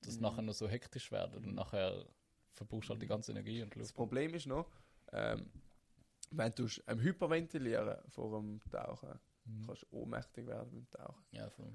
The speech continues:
Speaker 2: Weil irgendwann ist ein zu hoher C O zwei
Speaker 1: Ich kenne
Speaker 2: Gehalt
Speaker 1: Leute, wo
Speaker 2: oder
Speaker 1: das
Speaker 2: so.
Speaker 1: schon passiert ist. Überall.
Speaker 2: Ah, schon. Ja, easy kritisch.
Speaker 1: Mhm. Ja, musst du
Speaker 2: Ja.
Speaker 1: aufpassen.
Speaker 2: Ja, passiert dann noch schnell. Voll. Was hast du für Übierflieger?
Speaker 1: Ich habe nur zwei.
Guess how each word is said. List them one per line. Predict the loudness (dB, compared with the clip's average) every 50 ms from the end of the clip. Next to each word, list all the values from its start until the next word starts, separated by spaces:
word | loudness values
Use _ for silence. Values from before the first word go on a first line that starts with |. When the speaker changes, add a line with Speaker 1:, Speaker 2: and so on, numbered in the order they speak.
| -14 _ _ -2
Speaker 2:
Weil | 0 0 2 2
irgendwann | 0 2 6 6 6
ist | 6 6
ein | 2 -2 -2 -2 -2
zu | 0 2 2
hoher | 4 4 4 2 2 2 -2 _ _ _ _ _ _
C | -8 -2 2 2 4
O | 4 2 -2 -6
zwei | _ -12 -12 -10 -8 -6 -4 -2 -2 -2 -2 -4 -6 _ _ -14
Speaker 1:
Ich | -14 -8 -4
kenne | -2 0 2
Speaker 2:
Gehalt | 2 2 0
Speaker 1:
Leute, | 0
wo | -2
Speaker 2:
oder | -2 -2
Speaker 1:
das | -4
Speaker 2:
so. | -4 -6
Speaker 1:
schon | -8 -6
passiert | -10 -12 -12 -10 -10 -10 -10 -10 -10
ist. | -12 -14
Überall. | -12 -12 -12 -12 -10 -8
Speaker 2:
Ah, | -6 -6 -4
schon. | -4 -6 -6 -8 -10 _ _ _ _ _
Ja, | -16 -16 -14 -14 -16 -18 _ _ _ _
easy | -14 -14 -14 -14 _ -18
kritisch. | -18 -18 -18 -18 -20 -20 -20 -16
Speaker 1:
Mhm. | -12 -8 -6 -4 -4 -4 -6 -8 -12 -12 _ -12 -12 -12 _ -20 _ -14 -10 -10 -10 -10 2 4
Ja, | 6 6 6 6
musst | 4 2 0
du | -2 -2 -2
Speaker 2:
Ja. | -2
Speaker 1:
aufpassen. | -4 -4 -4 -4 -6 -4 -4 -2 0
Speaker 2:
Ja, | 2 2
passiert | 4 2 0 -2 0 -6 -6 -6
dann | -8 -8
noch | -8
schnell. | -8 -6 -6 -8 -8 -8 -14 -20 -20 -20 -20 -20 -20 -20 -20 -20 -20 -20 -20 -20 -20 -20 -20 -20 -20 -20 -20 -20 -20 -18 -18 -18 -18 -18 -20 -20 -18 -8 -4
Voll. | -4 -4 -4 -6 -12 _ -20 _ -8
Was | -4 2 2
hast | 2 2 4
du | 0 2
für | 2 2
Übierflieger? | 0 0 -2 -2 -2 -2 0 0 -2 -2 -4 -6 -8 -10 _ _ -20 -18 -16 -10 -10 -8 -8 -8
Speaker 1:
Ich | -10 -8
habe | -8 -8
nur | -8 -8
zwei. | -10 -8 -6 -4 -4 -4 -6 -10